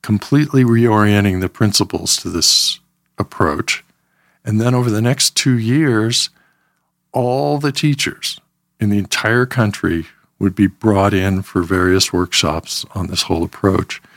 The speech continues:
In the meantime, all these other auxiliary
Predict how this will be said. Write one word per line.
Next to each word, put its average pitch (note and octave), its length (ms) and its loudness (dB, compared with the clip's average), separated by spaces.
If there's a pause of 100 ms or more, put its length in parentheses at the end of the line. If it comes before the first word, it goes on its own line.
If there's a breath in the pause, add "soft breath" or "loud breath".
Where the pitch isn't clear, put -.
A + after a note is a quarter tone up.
(540 soft breath)
In G2+ 80 0
the G2+ 60 2
meantime, G#2 840 0 (400 soft breath)
all B2+ 200 0
these A#2+ 240 2
other G#2 340 0 (480)
auxiliary G2+ 760 0